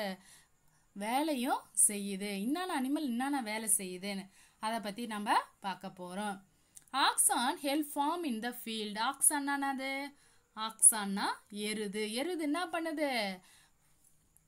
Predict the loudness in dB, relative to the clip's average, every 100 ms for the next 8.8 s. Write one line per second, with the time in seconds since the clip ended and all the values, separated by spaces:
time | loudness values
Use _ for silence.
0 | _ _ _ -20 -18 -6 0 2 2 0
1 | -4 2 4 4 0 -6 -6 0 0 2
2 | 6 6 6 -2 -2 -2 -4 -4 2 4
3 | 4 0 -2 -4 -6 -6 4 4 4 -2
4 | -6 -6 -4 -2 -2 -2 -4 -4 -6 -6
5 | -6 -4 -4 -4 -4 -4 -4 -4 -4 -6
6 | -12 -20 -20 -20 _ -2 0 0 0 -2
7 | -2 -2 -2 -2 -2 0 0 0 -6 _
8 | -6 -4 -4 -4 -6 -4 -4